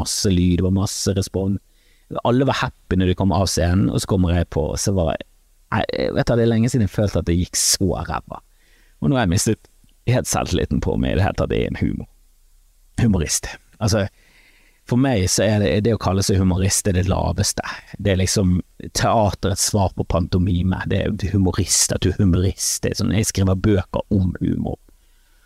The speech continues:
Og jeg skriver morsomme kronikker. Det er det, det er for, det, det, det er det jeg føler når jeg hører humorist. Stand-up komiker, komiker, det er det jeg vanligvis kaller meg. Men nå, jeg vet ikke om jeg, nå er jeg, jeg lurer, lurer på om jeg må begynne med pantomime.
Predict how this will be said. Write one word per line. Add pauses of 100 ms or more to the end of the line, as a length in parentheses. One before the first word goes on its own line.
(160)
Og
jeg
skriver
morsomme
kronikker.
Det (120)
er
det,
det (100)
er
for,
det,
det, (360)
det
er
det
jeg
føler
når
jeg
hører
humorist. (960)
Stand-up
komiker,
komiker,
det
er
det
jeg
vanligvis
kaller
meg.
Men
nå, (180)
jeg
vet
ikke
om
jeg,
nå
er (140)
jeg,
jeg
lurer,
lurer
på
om
jeg
må
begynne
med
pantomime.